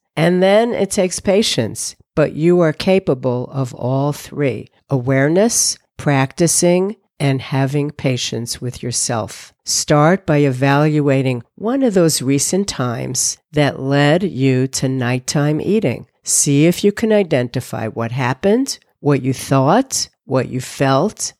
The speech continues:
and what you did. The next step is to identify what you need to do differently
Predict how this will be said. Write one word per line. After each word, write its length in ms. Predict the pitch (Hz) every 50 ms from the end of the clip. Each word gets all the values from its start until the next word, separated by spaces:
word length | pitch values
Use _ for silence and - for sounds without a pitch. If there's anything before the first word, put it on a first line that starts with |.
| _ _ -
and 160 | 127 127 117
what 220 | 113 117 127 -
you 160 | - 170 208
did. 460 | 202 202 - 139 107 - 127 135 - - _ _ _ -
The 140 | 151 151
next 400 | 151 160 175 202 254 262 - -
step 440 | - - - 135 117 107 107 _ - -
is 240 | - 139 131 - -
to 160 | - 147 135
identify 640 | 135 135 - - 151 185 226 - 202 - - 143 127
what 240 | 127 123 151 165 -
you 140 | 196 202 202
need 240 | 190 180 190 190 -
to 100 | - 180
do 180 | 175 202 196
differently 800 | 196 - 214 226 226 - - - - - 127 120 120 120 131